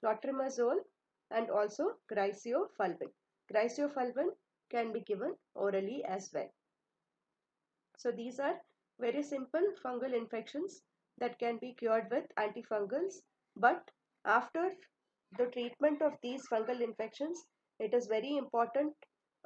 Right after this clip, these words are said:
to maintain the same proper hygiene, and it is to make sure that the fungal infections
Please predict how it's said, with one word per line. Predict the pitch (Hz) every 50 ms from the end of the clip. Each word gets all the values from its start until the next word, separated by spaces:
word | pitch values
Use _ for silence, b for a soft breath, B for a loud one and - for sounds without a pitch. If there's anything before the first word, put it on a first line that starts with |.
| - - -
to | - 240
maintain | 233 226 214 214 226 220 - 254 262 285 285 285
the | - 240 302 381 415 - _ _ -
same | - - 247 226 226 247 262
proper | - - 220 202 190 - 240 247 247 233
hygiene, | 220 190 185 190 - 247 302 339 339 - _ _ _ _ _ _ _ -
and | - 214 214 214 214 226 - - _ _ -
it | - - 208 -
is | 240 233 233 - - _ _ -
to | 254
make | 240 240 226 233 -
sure | - 277 277 294 294 294
that | - 254 349 - - - _ _ -
the | 226 208
fungal | - 220 214 214 233 226
infections | 226 220 220 214 214 214 - - 269 302 349 349 -